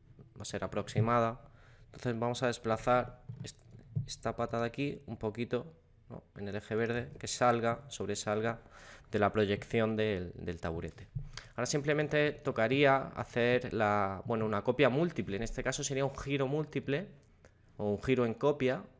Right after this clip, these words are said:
con la herramienta de rotación. Entonces selecciono la pata, la pieza que quiero girar y copiar, le damos a la tecla Q o al icono de rotar, posicionamos el transportador en el centro del taburete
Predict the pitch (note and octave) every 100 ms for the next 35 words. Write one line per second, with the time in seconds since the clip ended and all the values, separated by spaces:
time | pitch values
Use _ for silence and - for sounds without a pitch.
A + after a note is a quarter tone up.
0 | - G#2 G2 - G2 A2 A2 A2+ A#2 A#2
1 | B2+ A#2+ - D3+ D#3 G3 - A2 A2+ -
2 | G#2+ G#2 - C3+ C3+ A#2 G2+ - - -
3 | - C#3+ C#3+ C3 C#3+ A#2+ G#2 B2 B2+ A#2
4 | B2+ A#2+ - A2+ B2 A#2+ B2 A#2+ C#3+ D#3
5 | F3+ - - - - - G#2 B2 C#3+ C#3+
6 | C3+ D3 C3 A#2 D#3+ F#3+ - - - A2+
7 | A2 B2 B2 B2 B2+ - C#3 D#3 D3+ F3+
8 | - - - - _ _ _ - A#2 B2+
9 | - C3 C#3+ C#3 C#3+ - C3 - C3 C3
10 | C3+ C3+ A2+ G#2 - D3+ D3+ C#3 C#3 C#3
11 | C3+ C#3+ D#3 D3+ C#3